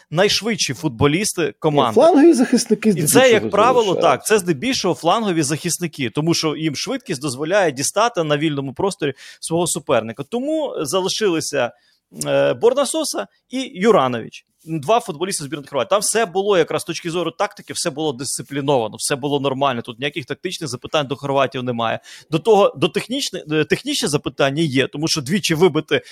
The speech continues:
Speaker 1: футболіста збірної Аргентини, ну, це треба примудритись. Але, але, е, Хуліан Альварес, Дім. Хуліан Альварес, е, двадцять два роки, в січні двадцять три.
Speaker 2: Ми ж говорили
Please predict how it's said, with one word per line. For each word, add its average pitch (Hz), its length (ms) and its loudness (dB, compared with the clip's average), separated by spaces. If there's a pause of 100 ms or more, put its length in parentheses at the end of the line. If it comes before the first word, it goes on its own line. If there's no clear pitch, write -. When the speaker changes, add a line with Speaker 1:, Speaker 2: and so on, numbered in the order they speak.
Speaker 1:
футболіста 180 520 -4
збірної 180 420 -2
Аргентини, 185 460 -6
ну, 147 120 -8
це - 140 -6
треба 165 160 -4
примудритись. 143 680 -10 (240)
Але, 143 540 2 (340)
але, 131 340 -8 (680)
е, 123 640 -6 (160)
Хуліан 214 420 0
Альварес, 120 380 0
Дім. 107 120 -10 (640)
Хуліан 175 400 4
Альварес, 190 640 2
е, 123 720 2
двадцять 156 520 0
два 135 340 2
роки, 160 280 2
в 113 60 -4
січні 156 300 -2
двадцять 214 460 4
три. 165 120 4
Speaker 2:
Ми 160 60 4
ж 156 100 4
говорили 165 520 4